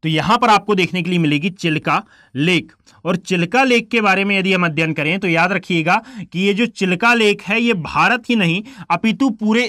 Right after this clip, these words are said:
एशिया की सबसे बड़ी और वर्ल्ड की दूसरी सबसे बड़ी खारे पानी की झील आती है, अर्थात that is सलाइन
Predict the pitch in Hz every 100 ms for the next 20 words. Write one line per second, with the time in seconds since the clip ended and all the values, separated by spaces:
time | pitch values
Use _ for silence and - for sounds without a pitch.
0 | - 214 208 262 269 247 247 240 - 202
1 | - 240 208 202 233 233 196 175 220 220
2 | 196 226 247 - 180 131 190 190 240 269
3 | 262 233 196 190 220 208 170 196 151 -
4 | - - - - 185 226 240 208 202 202
5 | 170 175 180 160 185 208 151 165 - 165
6 | 214 - 208 143 _ _ 139 175 165 185
7 | - - - - 170 175 202